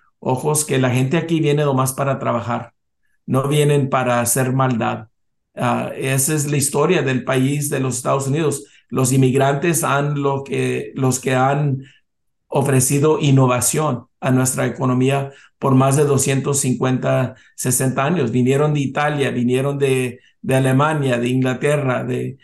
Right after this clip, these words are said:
de México, de todos lados. Eso tiene que seguir, pero ahorita no hay aseguranza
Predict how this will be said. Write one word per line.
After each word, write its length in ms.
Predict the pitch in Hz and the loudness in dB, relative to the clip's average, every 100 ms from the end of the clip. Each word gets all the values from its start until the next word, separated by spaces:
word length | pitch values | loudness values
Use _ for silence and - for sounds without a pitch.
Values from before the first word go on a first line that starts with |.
| _ - | _ -2
de 180 | 131 | 2
México, 640 | 127 156 165 143 - 127 123 | 4 4 2 0 0 0 0
de 120 | 127 | -2
todos 320 | - 147 143 | 0 2 4
lados. 420 | 139 131 120 - _ _ _ _ | 2 0 -2 -8 _ _ _ _
Eso 640 | 143 160 180 180 170 170 - | -2 0 2 0 0 -4 -6
tiene 320 | 151 156 165 | -2 -2 0
que 100 | 165 | -2
seguir, 540 | - 143 135 170 180 | -2 0 2 2 2
pero 420 | 156 143 131 127 147 | 0 0 0 0 -2
ahorita 360 | 139 139 175 | -2 -2 -2
no 200 | 165 151 | 0 0
hay 140 | 147 165 | 0 0
aseguranza 960 | 160 147 143 135 135 143 160 156 147 | -2 -2 -2 -2 -2 -2 -4 -6 -8